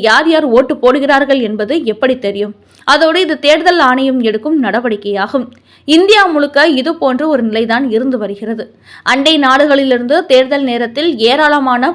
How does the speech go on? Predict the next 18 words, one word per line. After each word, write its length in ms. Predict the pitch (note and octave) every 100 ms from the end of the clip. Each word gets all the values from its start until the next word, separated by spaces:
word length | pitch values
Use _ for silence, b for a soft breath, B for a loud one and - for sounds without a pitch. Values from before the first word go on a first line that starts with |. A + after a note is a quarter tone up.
| B3+
போலி 220 | C4+ D#4+
வாக்காளர்களை 720 | A3+ A3 - C#4+ B3+ B3 A3+ A3+ -
அழைத்து 260 | A3+ A3+ A#3+
வந்து 220 | G3+ G3+ C#4+ D4+
வாக்களிக்க 460 | G3 D4 D4+ A3+ G#3
வைக்கிறார்கள். 520 | F#3+ F#3+ G3+ F3+ - - B B B D4
இதை 120 | E4 D#4+
தடுக்க 260 | C4+ G4 G#4
வேண்டும் 240 | F4+ E4+ D4+
என்பதற்காகவே 720 | C4 C4+ C4 A#3+ A#3 A3+ B3+ F#4
இந்த 140 | C4 A3
வாக்காளர் 460 | C4+ D#4 D4 C4
பட்டியல் 360 | A#3+ A3+ A#3 D4+
திருத்தம் 360 | C4 D4 D#4+ C#4
செய்யப்பட்டுள்ளது 680 | A3 A#3+ D#4 E4 D4+ D4 C4+
என்று 260 | A3 A3
கூறினார்கள். 600 | C4+ A3 G#3 F#3 G3 G#3 - _ B B
இந்த 180 | D#4